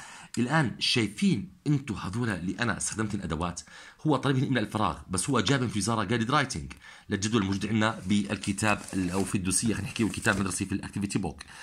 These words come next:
هاي الجمل نفسها أنا كتبت لكم إياها، بس حليتها معكم حل. الآن معناته بنلاحظ إنه الجملة الأولى بيكون حلها داموس، هي محلولة أصلًا في الكتاب، والجملة الثانية حلها اللي هي لونجر،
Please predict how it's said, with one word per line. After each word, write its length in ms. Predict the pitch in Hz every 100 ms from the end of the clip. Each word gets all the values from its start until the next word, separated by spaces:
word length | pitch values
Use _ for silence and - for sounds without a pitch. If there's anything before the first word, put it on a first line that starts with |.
| - -
هاي 180 | 139 180
الجمل 340 | 127 110 90
نفسها 480 | 101 104 - 104 - -
أنا 120 | 135
كتبت 260 | 131 151 170
لكم 180 | 160
إياها، 300 | 180 170 82
بس 180 | 73 101
حليتها 340 | - 127 139 135
معكم 400 | 117 - 123 127 - -
حل. 300 | - 110 71 67 - - -
الآن 280 | 127 127 107
معناته 340 | 101 131 131 127
بنلاحظ 540 | 127 180 180 - 82 - -
إنه 260 | 113 104 - - -
الجملة 320 | 113 98 165 170
الأولى 460 | 147 127 85 78 -
بيكون 320 | 101 - 120
حلها 200 | - 120
داموس، 360 | 95 117 110 113
هي 60 |
محلولة 360 | 101 101 110 98
أصلًا 200 | 101 92
في 60 |
الكتاب، 360 | 87 - 101 104 _ _ _ _ - - - - - _
والجملة 420 | 107 117 95 170 139
الثانية 520 | - 135 87 73 76
حلها 420 | - - 135 104
اللي 260 | 90 95 107
هي 160 | 82 -
لونجر، 420 | 98 92 87 104